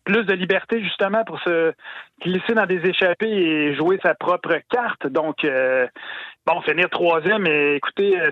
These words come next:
celui qui l'a battu, c'est Mads Pedersen, un Danois champion du monde en deux mille dix-neuf, un, un, vraiment, c'est un champion, là. C'est un, c'est un gars qui est, qui est très bon dans les classiques d'un jour, euh,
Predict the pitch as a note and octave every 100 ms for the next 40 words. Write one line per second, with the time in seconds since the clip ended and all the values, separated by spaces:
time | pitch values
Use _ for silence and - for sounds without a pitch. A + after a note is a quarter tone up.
0 | - D#3+ F3+ E3+ E3 E3 D#3 - G#3 -
1 | E3+ D3 D3+ E3+ - - D#3+ D#3+ D3 -
2 | F#3+ F3 C#3 C#3 D3+ D#3+ E3 F3+ - E3
3 | D#3+ F3+ F3 C#3+ E3 F3+ E3 D3 D#3+ E3
4 | D#3+ C3+ C#3 F3+ F#3 - D3 C3+ C3 B2
5 | - - - - - - B2 A#2+ C3 C#3+
6 | D#3+ C#3+ C#3 C3 - D3 C#3 E3 E3+ D#3
7 | - C#3 C3 C3 B2 C3+ C3 D#3 - C3+
8 | B2+ C#3 B2 C#3+ C#3+ D3+ D#3+ C#3 C#3 D#3+
9 | C#3+ - D#3 D3 C#3+ C3+ D#3+ E3 E3 D#3
10 | C#3 B2+ B2+